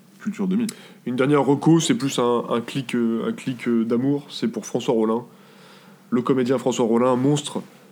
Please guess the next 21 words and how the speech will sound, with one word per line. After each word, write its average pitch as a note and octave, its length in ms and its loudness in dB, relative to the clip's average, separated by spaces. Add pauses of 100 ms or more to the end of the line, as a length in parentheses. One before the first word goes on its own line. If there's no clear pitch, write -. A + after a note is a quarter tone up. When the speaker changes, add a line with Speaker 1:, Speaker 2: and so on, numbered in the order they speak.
(500)
Speaker 1:
Tu - 60 -14
sais - 60 -8
que G#2+ 40 -2
je A2+ 60 0
Speaker 2:
Monstre. A#2+ 260 -2
Speaker 1:
n'ai G2 80 0
jamais C3+ 300 -6
rien A#2 140 -4
regardé F#2+ 260 -6
de F#2 40 -10
François F#2+ 260 -12
Rollin. - 120 -14 (100)
Speaker 2:
Mais A#2+ 80 0
il A2 40 2
y A2 40 0
a A2+ 40 0
beaucoup A#2+ 180 -6
de C3+ 60 -2
gens D3 100 2
qui C#3+ 160 -6
n'aiment B2 380 0